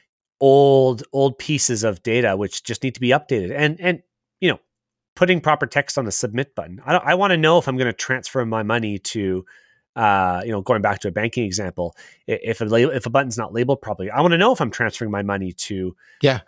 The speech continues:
Speaker 1: you know, the government or, or my
Speaker 2: Yeah.
Speaker 1: friend, <laughs> you know, if I need
Speaker 2: Yeah.
Speaker 1: to do an e-transfer or
Speaker 2: Yeah.
Speaker 1: something like that. So these are the really common, easy issues that can be fixed by a multitude of,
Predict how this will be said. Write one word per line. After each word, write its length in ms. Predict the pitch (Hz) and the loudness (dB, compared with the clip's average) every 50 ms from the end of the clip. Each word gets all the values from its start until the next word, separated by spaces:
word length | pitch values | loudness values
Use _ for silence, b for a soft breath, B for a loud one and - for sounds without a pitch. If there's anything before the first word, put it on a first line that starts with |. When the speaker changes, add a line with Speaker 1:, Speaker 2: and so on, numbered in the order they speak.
| - | -10
Speaker 1:
you 40 | 117 | -8
know, 240 | 107 95 92 92 - _ _ _ | -6 -6 -6 -8 -10 _ _ _
the 80 | - | 0
government 480 | 120 127 117 110 147 170 208 262 247 - - - | 2 2 2 4 4 4 4 4 2 0 0 4
or, 400 | 123 139 147 127 123 117 123 - | 6 6 6 6 4 2 0 0
or 160 | 127 135 139 | 0 2 2
my 120 | 113 147 | 2 2
Speaker 2:
Yeah. 40 | 123 | 2
Speaker 1:
friend, 260 | 110 190 180 143 151 - | 4 4 4 4 2 0
<laughs> 40 | - - | 2 2
you 80 | 233 - - | 4 6 6
know, 60 | 247 | 4
if 120 | - - | 6 6
I 80 | - 202 - - | 4 2 4 2
need 80 | 196 | 2
Speaker 2:
Yeah. 140 | 131 135 131 | 2 4 2
Speaker 1:
to 80 | 147 156 | 2 0
do 20 | |
an 80 | 147 139 | -2 -4
e-transfer 460 | 170 202 - - 165 131 117 - 117 | -6 -6 -2 0 0 0 0 0 -2
or 40 | 113 | -2
Speaker 2:
Yeah. 60 | 110 | -2
Speaker 1:
something 140 | 101 92 107 | -2 -4 -6
like 180 | 107 101 - | -10 -10 -8
that. 240 | - 101 90 87 B B B B B B | -6 -8 -8 -8 B B B B B B
So 120 | - - 175 | 0 0 2
these 200 | 156 220 247 254 | 2 2 2 2
are 60 | 254 | 2
the 100 | 214 170 | 2 2
really 300 | 139 143 151 147 151 151 | 4 4 4 4 2 0
common, 400 | 147 - - 135 131 123 120 131 - | -2 -4 -2 0 0 0 0 -2 -4
easy 340 | 120 135 135 113 113 117 | -2 -2 -2 0 0 -2
issues 260 | 120 110 - 110 92 - | -2 -2 -4 -6 -8 -8
that 140 | 101 92 | -10 -14
can 100 | - - | -12 -12
be 40 | 98 | -14
fixed 280 | - - 123 - - - | -10 -8 -8 -8 -8 -6
by 140 | - 104 98 | -4 -4 -2
a 60 | 98 | -2
multitude 520 | 104 101 92 - 110 - - - 101 90 | -4 -6 -8 -10 -14 -10 -6 -6 -4 -2
of, 240 | 90 87 87 - - | -2 -2 -4 -6 -10